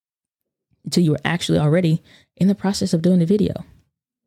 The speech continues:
There are some things that never would have happened until you show up. You know what I'm saying? Like, there's some opportunities that just come on the other side of, like you said, "Knock and the door shall be open unto you." Well, you gotta do some work to get to the door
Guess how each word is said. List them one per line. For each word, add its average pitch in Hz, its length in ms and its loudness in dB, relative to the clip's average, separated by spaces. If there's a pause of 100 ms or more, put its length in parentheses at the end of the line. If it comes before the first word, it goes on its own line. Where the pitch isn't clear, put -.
(460)
There 160 120 2
are 156 40 2
some 196 280 0
things 170 600 0
that 135 180 -4
never 160 380 2
would 156 160 0
have 143 80 -6
happened 165 600 -2 (800)
until 156 280 0
you 156 180 0
show 139 260 -2
up. - 260 -10 (520)
You 175 120 2
know 180 60 0
what 185 40 0
I'm 180 80 0
saying? 175 200 0
Like, 151 140 0
there's 151 160 0
some 180 160 -2
opportunities 160 560 0
that 147 80 2
just 143 220 -2
come 151 180 0
on 139 160 0
the 139 120 -2
other 139 160 0
side 143 360 0
of, 139 240 -2 (320)
like 147 160 0
you - 40 -6
said, 143 180 -2
"Knock 147 280 0
and 147 100 0
the 143 60 2
door 147 220 2
shall 147 180 0
be 143 140 2
open 147 240 0
unto 143 220 0
you." 151 200 2 (340)
Well, 226 340 2
you 180 180 2
gotta 208 340 0
do 170 300 0
some 156 260 0
work 147 240 -2
to 147 80 -4
get 151 280 -2
to - 200 -2
the 139 120 0
door 131 380 -4